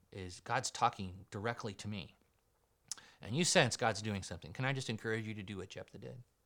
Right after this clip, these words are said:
You need to surrender your, your whole life to God. The good of your life, the loss of your life, the pain of your life, the trauma of your life, the skills you've developed, all that you are,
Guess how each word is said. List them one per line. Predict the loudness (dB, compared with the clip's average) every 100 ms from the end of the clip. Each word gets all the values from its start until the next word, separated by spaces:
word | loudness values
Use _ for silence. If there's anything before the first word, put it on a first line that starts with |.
| _ _ _ _ _ _
You | -2
need | 0 0
to |
surrender | -2 -2 -4 -4
your, | -8 -12 -16 _ -18
your | -16
whole | -16 -8 -8
life | -8 -12 -20
to |
God. | -20 -20 -20 _ _ _ _ _ _ _ _ _ _ _ _ _
The | -14
good | -4 -4
of | -2
your | -4 -4
life, | -4 -4 -8 -14 -20 _ _ _ _
the | -16
loss | -4 0 0 -2
of | -8
your | -8
life, | -6 -6 -6 -12 -20 _ _
the | -16
pain | -10 -6 -4
of | -4 -6
your | -4
life, | -2 -2 -4 -12 _ _ _ _ _ _ _ -14
the |
trauma | -8 -4 -2 0
of | -2 -2
your | -4 -2
life, | 0 0 -4 -10 -18 -20 _ _ _ _ _ _
the | 0
skills | 0 0 0 0 -2 -4
you've | -6 -8 -8
developed, | -6 -2 0 0 -4 -14 -20 _ _ _ _ _ 0
all | 2 2
that | -2
you | -2 0
are, | 2 2 0 -4